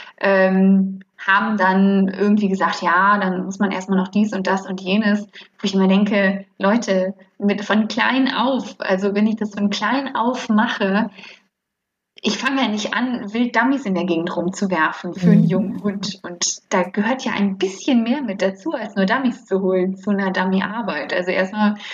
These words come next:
Speaker 1: muss mein Hund gehorsam sein, muss bei mir bei Fuß laufen können, muss ähm, abwarten können, muss, äh, vorher noch zu mir kommen, wenn ich ihn pfeife.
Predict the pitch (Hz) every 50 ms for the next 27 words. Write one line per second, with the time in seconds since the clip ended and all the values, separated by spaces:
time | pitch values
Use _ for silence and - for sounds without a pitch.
0 | - - _ 214 208 208 208 214 202 196 196 214 214 226 233 233 226 - - -
1 | - - _ _ _ _ _ _ _ _ - 226 208 214 202 190 196 214 220 240
2 | 254 247 233 240 240 247 254 233 208 196 208 - - - - 202 202 196 196 208
3 | 196 190 180 185 190 - 247 254 - - 226 220 226 233 - 233 233 - 254 226
4 | 233 233 240 233 208 - - 196 190 190 196 196 - - - _ - - - -
5 | - - - - _ - 196 190 190 190 190 190 190 202 202 196 196 196 190 -
6 | - - _ 269 262 262 262 254 247 247 254 247 - 294 240 226 226 233 233 233
7 | 233 202 196 196 202 202 196 - - - - - - - - - - - 269 285
8 | 269 220 190 196 196 202 220 240 240 - - _ - - - 294 294 285 277 262
9 | 262 - 277 262 240 226 214 214 208 208 - 233 220 226 - - 226 240 269 294
10 | 294 - - 220 220 226 226 233